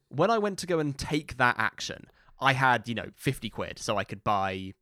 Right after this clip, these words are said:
I bought four shares and I had a little bit of money left over. And I went, "Hey, how about I buy one more share? I'll just buy that last share in that company." And I had, like,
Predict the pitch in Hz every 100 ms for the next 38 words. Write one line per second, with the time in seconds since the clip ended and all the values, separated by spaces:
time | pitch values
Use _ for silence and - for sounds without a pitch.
0 | _ 107 104 107 - - 156 131 - 104
1 | 101 98 107 101 104 104 101 101 101 98
2 | 98 95 90 90 104 - 214 175 _ _
3 | _ - 302 302 - 156 143 135 127 113
4 | - 123 123 120 107 95 - 92 82 -
5 | 147 143 156 139 117 110 107 101 - -
6 | 98 92 92 90 - 92 101 - 92 104
7 | 110 101 110 95 -